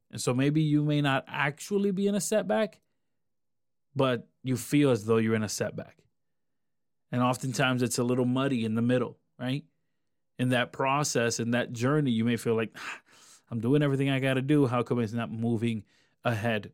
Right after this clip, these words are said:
The question here today is, how do we stop overthinking? How do we actually move forward? Now, regardless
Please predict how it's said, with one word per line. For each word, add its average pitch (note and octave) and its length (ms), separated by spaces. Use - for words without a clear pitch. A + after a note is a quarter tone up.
The B2+ 100
question C#3 420
here B2 240
today A#2+ 400
is, A#2 340
how - 200
do C3 80
we D#3 160
stop B2+ 560
overthinking? A#2 800
How G#2+ 80
do A#2 60
we C3+ 300
actually C#3+ 560
move B2+ 480
forward? B2 500
Now, B2 300
regardless D#3 1040